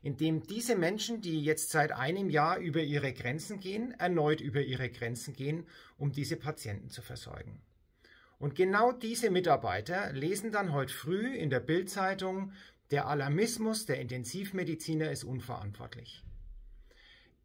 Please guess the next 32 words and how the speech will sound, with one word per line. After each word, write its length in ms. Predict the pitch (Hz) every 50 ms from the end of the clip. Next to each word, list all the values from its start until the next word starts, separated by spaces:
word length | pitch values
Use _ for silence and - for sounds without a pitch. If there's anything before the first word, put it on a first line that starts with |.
| _ - 151
Ich 200 | 151 - - 151
muss 160 | 175 180 202
euch 160 | 185 - -
ganz 180 | 156 151 127 143
ehrlich 260 | 143 143 139 - -
sagen, 440 | 135 123 131 170 175 208 214 220 -
ich 240 | - 147 - - -
bin 180 | 156 151 151
nur 140 | 147 160 175
noch 220 | 185 170 139 - -
sprachlos. 1080 | - - - - 120 120 107 131 151 - - 190 202 208 240 240 - - - - - - - - _ - - - _ - - -
Ich 200 | - - - 143
hab 160 | 185 - - -
keine 340 | 156 156 151 139 127 107
Worte 320 | 117 117 135 160 - 208 202
mehr. 400 | 196 196 190 196 208 208 196 196 - _ _ _ _ _ - - _ _ _ _
Auch 200 | 160 170 156 160 -
ich 260 | 156 190 - - -
bin 140 | 180 160 139
nach 260 | 131 117 101 - -
einem 280 | 110 131 156 160 151
Jahr 280 | 143 139 135 151 - -
Pandemie 680 | - 147 143 135 143 143 143 147 151 170 170 - - - _ -
ausgebrannt, 920 | 165 180 180 180 - 175 143 - - 110 107 104 135 180 180 - - - - _ _ _ _ _ - - _ _ _ -
ähm, 400 | 139 143 143 143 143 139 131 - - - - _
und 200 | - 185 196 196
frustriert, 760 | - - 226 180 - - - - 120 127 151 185 208 220 208 135
wenn 140 | 147 143
ich 140 | 135 - -
sowas 360 | - 147 139 147 135 - -
lese. 500 | 120 107 113 143 180 185 - - - - - _ _ _ _ _ _ _ _ _ _ _ _ _ _ _ _ _ - - - - _ _
Und, 560 | 143 147 147 147 143 - - - - -